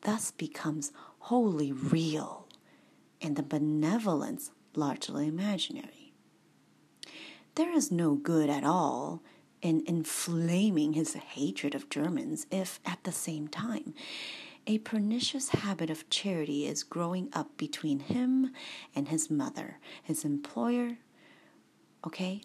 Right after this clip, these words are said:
A pernicious habit of charity is growing up between, charity is growing up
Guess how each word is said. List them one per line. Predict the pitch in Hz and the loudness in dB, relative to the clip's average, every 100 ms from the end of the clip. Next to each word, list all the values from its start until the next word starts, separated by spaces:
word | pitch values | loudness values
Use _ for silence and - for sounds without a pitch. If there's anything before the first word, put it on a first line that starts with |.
| - | -6
A | |
pernicious | 180 - 208 214 247 - 254 - | -4 0 2 2 2 0 -2 -4
habit | - 202 196 196 | -6 -4 -2 -4
of | - 160 | -6 -6
charity | - - 220 190 160 | -4 -2 -2 -2 -2
is | - - | -6 -10
growing | - 170 190 208 233 277 | -10 -6 -4 -2 -2 -2
up | 165 - - - - - - - - | -4 -6 -12 -20 -20 -18 -18 -20 -12
between, | - 160 - - 214 185 151 - 160 - - | -8 -6 -6 -2 0 0 0 -2 -6 -12 -6
charity | - 233 247 226 165 143 | -2 2 4 2 0 -2
is | 143 | -4
growing | - 180 185 - | -6 -4 -4 -2
up | 208 - - | -2 -4 -8